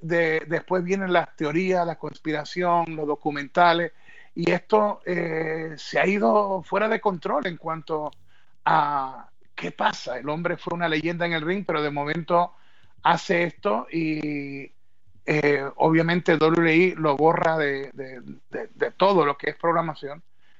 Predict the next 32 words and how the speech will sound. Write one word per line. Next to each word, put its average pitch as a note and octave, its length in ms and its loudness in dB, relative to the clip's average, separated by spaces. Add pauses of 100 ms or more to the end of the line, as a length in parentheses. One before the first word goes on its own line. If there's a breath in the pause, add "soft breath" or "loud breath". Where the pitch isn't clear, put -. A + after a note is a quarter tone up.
(140)
Y D#3 880 0
yo E3+ 760 4
de D#3+ 140 -4
momento D#3 480 -6
también D#3+ 320 -6
veto D#3 440 -2
su - 200 -8
nombre D#3+ 460 -4 (580)
y D#3+ 720 0
no E3 280 -2
lo G3 140 0
toco. - 480 -2 (180)
Y F3 220 -6
mucha F#3+ 320 0
gente A3 220 0
tiene G3+ 220 -4
que G3 120 2
saber, F#3+ 320 2 (120)
eh, F3 220 -4
Alexis, F3 440 -2
que D#3+ 300 -2 (540 soft breath)
yo E3 400 2
lo G3+ 220 4
conozco E3+ 460 2
a F#3+ 80 4
él G3 140 2
de D#3 160 4
años, F#3 680 2
lo D#3 120 -6
conocí D#3 420 -8
de A3 140 4
años. E3+ 480 -2